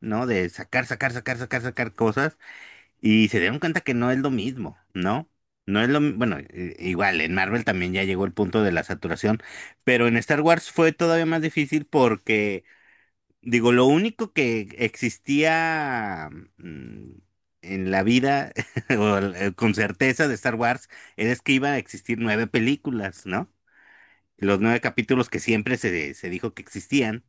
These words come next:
pero, eh, después de ahí, en realidad,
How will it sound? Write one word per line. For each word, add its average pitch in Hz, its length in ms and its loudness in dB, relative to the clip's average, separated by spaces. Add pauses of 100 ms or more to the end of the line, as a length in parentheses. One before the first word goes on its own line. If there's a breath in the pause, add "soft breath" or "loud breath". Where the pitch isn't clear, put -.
(800 soft breath)
pero, 120 1000 4 (160)
eh, 104 840 -2 (680)
después 113 440 2
de 233 100 2
ahí, 196 360 2
en 135 120 -4
realidad, 131 560 -2